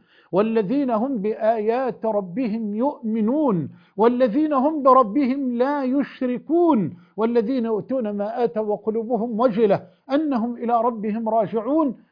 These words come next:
أولئك يسارعون في الخيرات وهم لها سابقون". وبعد أن مدح الحق تبارك وتعالى المسارعين إلى طاعته وإلى طاعة رسوله صلى الله عليه وسلم،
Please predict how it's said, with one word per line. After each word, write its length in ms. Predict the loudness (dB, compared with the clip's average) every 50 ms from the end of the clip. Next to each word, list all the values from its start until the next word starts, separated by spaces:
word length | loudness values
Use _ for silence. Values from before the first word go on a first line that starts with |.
| _ -4
أولئك 480 | -2 0 0 0 -2 -2 -6 -8 -8
يسارعون 760 | -6 -6 -6 -8 -6 -6 -6 -4 -4 -6 -4 -4 -4 -4 -6 -8
في 100 | -8 -10
الخيرات 600 | -12 -10 -10 -8 -8 -4 -2 0 0 -2 -2 -4
وهم 280 | -6 -4 -4 -6 -4 -6
لها 240 | -6 -6 -6 -8
سابقون". 680 | -12 -10 -8 -10 -10 -8 -10 -12 -8 -6 -6 -6 -6 -8 -14 _ _ _ _ _ _ _ _ _ _ _ -4
وبعد 360 | -4 -2 -2 -2 -4 -4 -6
أن 220 | -6 -6 -4 -4 -4
مدح 300 | -4 -4 -6 -6 -6 -8
الحق 400 | -10 -6 -6 -6 -6 -6 -12 -12
تبارك 480 | -10 -8 -8 -6 -6 -6 -6 -8 -8
وتعالى 640 | -10 -10 -10 -10 -8 -4 -2 -2 -2 -2 -4 -6 -10 _ _ _ _ _ _ _ _ -2 -2
المسارعين 800 | -2 0 0 -4 -6 -4 -2 -2 -2 -2 -2 -4 -4 -6 -4
إلى 280 | -4 -4 -4 -4 -4 -4
طاعته 500 | -2 -4 -4 -2 -2 -4 -4 -4 -10 -10 -10 _ _ _ _ _ _ -6
وإلى 300 | -2 -2 2 2 2 0
طاعة 340 | 2 0 0 0 0 -4 -4 -4
رسوله 640 | -4 -4 -4 -4 -4 -4 0 0 0 0 -2 -6 -8 -12 _ _ _ _
صلى 300 | _ 2 2 2 2 2
الله 360 | -2 0 0 0 0 0 -2 -4
عليه 140 | -4 -4
وسلم، 440 | -4 -4 -4 -4 -2 -2 -2 -4 -6